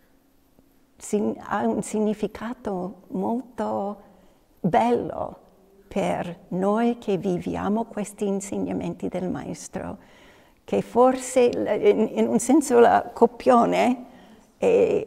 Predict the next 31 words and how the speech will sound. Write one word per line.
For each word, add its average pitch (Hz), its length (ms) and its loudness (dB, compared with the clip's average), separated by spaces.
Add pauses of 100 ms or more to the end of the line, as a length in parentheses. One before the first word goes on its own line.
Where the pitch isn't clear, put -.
è 220 160 8
una - 300 2
legge, 214 500 4
no? - 520 0
In 180 200 0
un 196 320 0
film, 254 540 4
in 180 240 -2
un, 175 260 -2
eh, - 1120 -4 (100)
tu 240 400 0
devi, 196 920 2 (540)
eh, - 500 0
leggere 202 800 4
dal 180 800 -2 (180)
copione, 302 600 0
perché 190 460 0
è 165 60 -2
così 180 420 -2
che - 140 -6
il 185 180 0
film 180 480 -2 (200)
va 190 240 0
avanti, 180 440 -2
le 208 100 0
persone 185 520 -4
dicono 185 420 -2
ciò - 220 -6
che 196 160 -2
devono - 400 0
dire. 208 460 -6